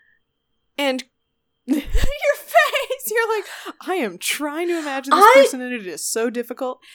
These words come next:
Speaker 1: Here, let me send you a picture.
Speaker 2: Okay,
Speaker 1: Let me
Speaker 2: I
Speaker 1: send
Speaker 2: was
Speaker 1: you a
Speaker 2: like,
Speaker 1: picture
Speaker 2: Malfoy's
Speaker 1: right now.
Speaker 2: father.
Speaker 1: No.
Speaker 2: Um, then Pam from The Office, limp,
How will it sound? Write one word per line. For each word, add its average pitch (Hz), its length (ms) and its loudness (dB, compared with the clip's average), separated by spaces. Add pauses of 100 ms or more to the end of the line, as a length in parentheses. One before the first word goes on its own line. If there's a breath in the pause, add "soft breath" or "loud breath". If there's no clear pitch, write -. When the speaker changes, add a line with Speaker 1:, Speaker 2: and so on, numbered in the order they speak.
(200 loud breath)
Speaker 1:
Here, 247 220 -2
let 240 160 -4
me 359 100 -4
send 330 280 -6
you 320 80 -4
a 302 40 -6
picture. 330 260 -8
Speaker 2:
Okay, - 100 -4
Speaker 1:
Let 196 100 2
me 196 40 -2
Speaker 2:
I 262 60 6
Speaker 1:
send 320 100 2
Speaker 2:
was 392 140 6
Speaker 1:
you 370 60 0
a - 20 6
Speaker 2:
like, 320 80 4 (100)
Speaker 1:
picture 247 240 -8
Speaker 2:
Malfoy's 247 680 0
Speaker 1:
right - 0 -
now. - 60 -14
Speaker 2:
father. 208 800 0 (240)
Speaker 1:
No. 196 400 -8
Speaker 2:
Um, 196 640 0 (180)
then 202 640 -4 (300)
Pam 226 360 -2
from 226 220 -8
The 220 160 -4
Office, 196 1000 -2
limp, 202 320 -8